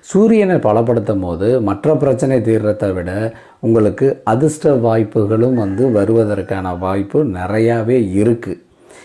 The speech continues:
இப்ப சூரியன் சம்பந்தப்பட்ட கிரகங்கள் இருந்தா அதுலயும் நிறைய ராஜயோகங்கள்லாம் சொல்றாங்க. அதையும் பத்தி பின்னாடி நம்ம வந்து சொல்லலாம். ஏன்னா ஜோதிட நூல்கள்ல அவ்வளோ ந-, அஹ், யோகங்களை வந்து சூரியனை வந்து,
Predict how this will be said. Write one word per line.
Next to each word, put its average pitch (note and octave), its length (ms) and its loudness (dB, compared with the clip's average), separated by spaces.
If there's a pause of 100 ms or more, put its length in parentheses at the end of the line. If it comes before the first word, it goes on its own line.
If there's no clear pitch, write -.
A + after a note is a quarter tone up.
இப்ப A2 240 -2
சூரியன் F3 460 4
சம்பந்தப்பட்ட C3+ 720 2
கிரகங்கள் B2+ 440 2
இருந்தா A#2+ 460 2
அதுலயும் C3 320 4
நிறைய A#2+ 360 2
ராஜயோகங்கள்லாம் A#2 960 2
சொல்றாங்க. G#2+ 500 0 (440)
அதையும் B2+ 320 2
பத்தி B2+ 220 2
பின்னாடி B2 340 2
நம்ம A2+ 260 2
வந்து G#2+ 200 0
சொல்லலாம். G#2 400 0
ஏன்னா G#2+ 200 0
ஜோதிட A#2 320 2
நூல்கள்ல A2+ 440 0
அவ்வளோ A#2 400 0
ந-, A#2 240 0 (400)
அஹ், A2 220 0
யோகங்களை B2 600 2
வந்து G2+ 300 0
சூரியனை C3+ 520 4
வந்து, G#2+ 400 0